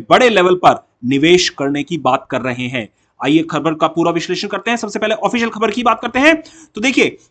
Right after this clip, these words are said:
as per the official एनएससी and बीएससी website, तीन तारीख को यहां पर एक मीटिंग ऑर्गेनाइज की गई है between Tata Motors for investor meet with प्रेम जी इन्वेस्टमेंट।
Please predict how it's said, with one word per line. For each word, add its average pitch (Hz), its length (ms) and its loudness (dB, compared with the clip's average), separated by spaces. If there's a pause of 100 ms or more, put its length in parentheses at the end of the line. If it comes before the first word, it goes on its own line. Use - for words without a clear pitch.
(140)
as 240 180 2
per 262 140 2
the 233 120 -4 (100)
official 233 320 -2 (100)
एनएससी 208 320 -2
and 220 140 -4 (160)
बीएससी 202 260 0
website, 247 420 0 (380)
तीन 302 220 6
तारीख 226 280 2
को 202 120 -2
यहां 208 260 4
पर 190 320 4 (320)
एक 208 220 2
मीटिंग 247 380 0 (140)
ऑर्गेनाइज 202 420 2
की 208 160 -6
गई 214 200 2
है 247 320 0 (220)
between 214 440 -2 (300)
Tata 214 220 6
Motors 262 460 4 (320)
for 180 120 4 (160)
investor 208 380 -2
meet 226 240 0 (600)
with 226 240 4 (200)
प्रेम 180 240 4
जी 180 100 -4
इन्वेस्टमेंट। 165 640 -2